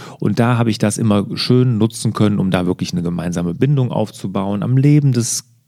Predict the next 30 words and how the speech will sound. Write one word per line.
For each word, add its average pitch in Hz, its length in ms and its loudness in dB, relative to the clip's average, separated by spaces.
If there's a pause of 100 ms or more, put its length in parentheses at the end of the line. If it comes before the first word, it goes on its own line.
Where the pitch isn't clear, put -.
Kindes 123 640 0 (400)
ein 123 60 0
bisschen 135 300 0
teilzuhaben 92 920 -2
und 92 120 -4
das 95 160 -2
hat - 200 -6 (300)
mir 95 140 2
wahnsinnig 110 380 2
viel 139 160 2
Spaß 131 360 0
gemacht. 110 280 2
Das 101 160 -2
war 104 100 0
leider 113 360 2
zweitausendzwanzig 101 960 -2
ja 98 80 2
jetzt 95 180 0
wegen 98 240 2
Corona 95 480 2
nicht 127 220 0
möglich. 92 360 0
Ich - 60 -2
hatte 165 160 0
es - 140 -2
geplant, 127 500 2
teilweise 98 400 2
sogar 92 300 2
schon 87 200 -2
gebucht, 113 420 2